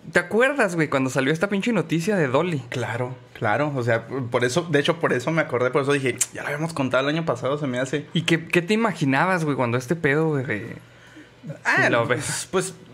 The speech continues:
Speaker 2: sí me imaginaba, obviamente, así bien ciencia ficción, güey. Una, que tenían una máquina así como teletransportadora, como del Star Trek.
Speaker 1: Sí, a
Speaker 2: Y que
Speaker 1: huevo, güey.
Speaker 2: metían una pinche oveja de un lado y salía la
Speaker 1: Y
Speaker 2: otra.
Speaker 1: salía la otra, pero salía en chinga.
Speaker 2: Sí,
Speaker 1: O sea,
Speaker 2: sí, así
Speaker 1: sí,
Speaker 2: como
Speaker 1: en putiza,
Speaker 2: fotocopia.
Speaker 1: güey.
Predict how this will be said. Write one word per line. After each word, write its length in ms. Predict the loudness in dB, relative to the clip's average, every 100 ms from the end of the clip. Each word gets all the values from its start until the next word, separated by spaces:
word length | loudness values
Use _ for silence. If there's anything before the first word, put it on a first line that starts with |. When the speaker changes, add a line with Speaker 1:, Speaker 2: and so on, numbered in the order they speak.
| -6 -6
Speaker 2:
sí 140 | -2 0
me 60 | 2
imaginaba, 380 | 0 2 2
obviamente, 340 | 4 4 2 0
así 160 | 0 0
bien 180 | 0
ciencia 300 | 0 -2 -2
ficción, 440 | -4 -8 -8 -8 -4
güey. 180 | -4 -4
Una, 480 | -4 0 0 0 -4 -14 -4
que 160 | -2
tenían 280 | -2 -4 -2
una 120 | -2
máquina 360 | -2 -2 -2 -2
así 120 | -2
como 240 | -2 0
teletransportadora, 880 | 0 0 -2 -6 -4 -4 0 2 0
como 200 | 0 0
del 100 | 0
Star 280 | 0 -2 0
Trek. 280 | -2 -4 -6 -20 -20 -20 -6 -6
Speaker 1:
Sí, 120 | 0 2
a 40 |
Speaker 2:
Y 40 | 4
que 40 |
Speaker 1:
huevo, 160 | 4 4
güey. 100 | 2
Speaker 2:
metían 200 | 2 2
una 220 | 2 2
pinche 680 | 2 0 2 0 2 2 2
oveja 340 | 4 2 2 0
de 80 |
un 80 | 2
lado 160 | 2 0
y 60 |
salía 240 | -2 -2 0
la 80 | 0
Speaker 1:
Y 60 |
Speaker 2:
otra. 60 | 0
Speaker 1:
salía 240 | 2 4
la 80 | 4
otra, 200 | 2 2
pero 180 | 2 2
salía 240 | 0 2
en 100 | 2
chinga. 360 | 4 2 2 0
Speaker 2:
Sí, 180 | 0 2
Speaker 1:
O 20 |
sea, 80 | 4
Speaker 2:
sí, 60 | 4
así 120 | 2
Speaker 1:
sí, 60 | 0
Speaker 2:
como 220 | 2 0
Speaker 1:
en 60 | 0
putiza, 340 | 0 0 2
Speaker 2:
fotocopia. 320 | 2 2 0
Speaker 1:
güey. 140 | 0